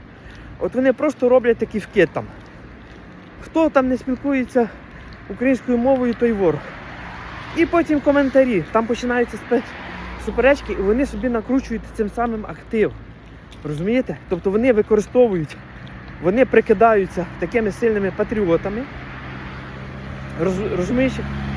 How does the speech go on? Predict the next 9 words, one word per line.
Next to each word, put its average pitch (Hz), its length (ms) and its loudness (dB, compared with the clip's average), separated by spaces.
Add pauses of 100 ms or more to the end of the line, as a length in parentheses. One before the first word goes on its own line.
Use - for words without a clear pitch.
(680)
Вносять 247 400 4 (100)
ворожнечу 226 800 4
в - 40 -8
суспільство, 254 640 -2 (1040)
щоб 226 160 -2
накрутити 247 580 4
собі 240 300 0
там 233 320 4 (680)
актив. 185 460 0